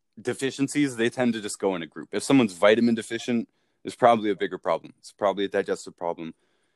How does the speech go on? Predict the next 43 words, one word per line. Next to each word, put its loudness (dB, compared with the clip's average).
Like, -2
in 4
the 8
Western 2
world, 0
it's -14
probably 4
a 6
digestive -2
problem. 0
It's -10
gonna -8
be -10
one -2
big 0
obvious -2
one -6
that -8
you -16
can -20
see. -12
So -8
we -6
can 2
expect 2
numerous 2
deficiencies, -8
basically. -4
And 2
the 2
person 4
with 4
schizophrenia, 2
like, 2
when 6
we're 6
taught 4
about 0
diseases -10
in -4
these -6
singular -2
names, -4